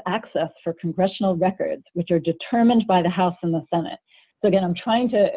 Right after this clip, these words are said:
kind of explain what the access situation is for each of these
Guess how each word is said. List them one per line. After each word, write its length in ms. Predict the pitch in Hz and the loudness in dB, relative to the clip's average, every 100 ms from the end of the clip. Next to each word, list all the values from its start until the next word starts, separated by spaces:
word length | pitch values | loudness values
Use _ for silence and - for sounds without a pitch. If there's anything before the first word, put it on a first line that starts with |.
| - 196 | -4 -2
kind 120 | 175 | 0
of 60 | |
explain 420 | 170 - - 180 170 | -2 -8 -4 -2 0
what 120 | 165 | -2
the 100 | 180 | -2
access 440 | 170 170 - 170 139 _ _ | -2 -4 -2 -4 -4 _ _
situation 560 | 175 180 175 165 160 | -2 2 2 2 -2
is 80 | 156 - | -4 -4
for 100 | 165 | -2
each 200 | 180 170 190 | 2 2 2
of 80 | |
these 140 | 160 | 0